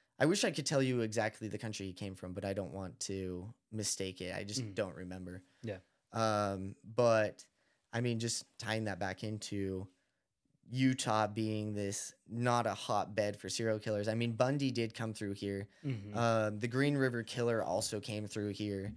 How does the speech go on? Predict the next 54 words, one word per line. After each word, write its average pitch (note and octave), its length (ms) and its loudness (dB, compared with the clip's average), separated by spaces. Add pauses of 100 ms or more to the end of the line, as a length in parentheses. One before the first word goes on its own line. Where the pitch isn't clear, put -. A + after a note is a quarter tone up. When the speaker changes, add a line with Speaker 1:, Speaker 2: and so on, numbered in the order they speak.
(400)
Speaker 1:
It A#2 160 -2
just A#2+ 300 -4
wasn't, A2 680 2 (1200)
it, - 420 -14 (460)
we're C#3 160 0
just D3+ 200 -2
not, D#3 180 -2
like, C#3 200 -4
a B2+ 40 -6
hotbed. B2+ 720 -8
And B2+ 120 0
I, C#3 80 4
Speaker 2:
Yeah. A2+ 220 0
Speaker 1:
I C3+ 60 2
couldn't E3 260 -2
tell C#3 160 2
you A#2+ 120 2
why A#2+ 180 6
we're A#2 160 0
hotbed A#2+ 440 2
for, A2 240 -4
like, G2 280 -4 (360)
U C#3 220 6
F C3+ 140 6
Os B2+ 280 6
and A2+ 120 -2
weird A#2+ 220 2
stuff - 280 2
like F#2 200 -2
that. A#2 240 6
And G#2 80 -2
Speaker 2:
Mm-hmm. A#2 80 0
Speaker 1:
recently B2+ 420 4
I A2 140 2
just C3 220 -2
found A#2 200 4
out A2+ 140 4
about A2 280 0
the, G2 260 0 (380)
the B2 100 4
Midnight A#2+ 760 2
Bee A2 220 0
Man. C#3 480 2 (960)
Have C3 100 2
you E3 120 4
Speaker 2:
I've F#3 40 4
Speaker 1:
heard A3 160 2
of A3 60 4
Speaker 2:
not A3+ 60 0
Speaker 1:
him A#3 40 4
Speaker 2:
heard A#3+ 120 4
of C4 80 2
Speaker 1:
before? C4+ 180 2
Speaker 2:
that. C#4 120 -4